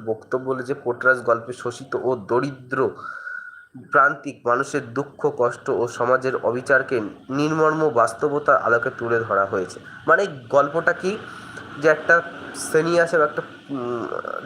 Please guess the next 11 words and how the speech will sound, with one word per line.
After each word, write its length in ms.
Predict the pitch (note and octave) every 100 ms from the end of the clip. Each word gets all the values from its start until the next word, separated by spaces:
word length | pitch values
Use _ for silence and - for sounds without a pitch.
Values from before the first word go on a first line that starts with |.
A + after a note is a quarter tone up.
| C#3+
জাতি 340 | D3 C#3 E3 D#3+
আছে, 160 | D#3
যেই 220 | C#3 C#3+
জাতির 220 | C#3+ C#3 C#3+
পরে, 240 | C#3+ D#3 - - - - C#3
মানে, 120 | C3
অত্যাচার 500 | C#3 C#3 E3 D#3 D3
করা 220 | C#3 C#3
হয় 260 | C#3+ C3+ C#3 - - _
কিংবা 260 | D3+ D#3+ D#3+ - _ _ _
তাদের, 320 | C#3+ C#3+ D3+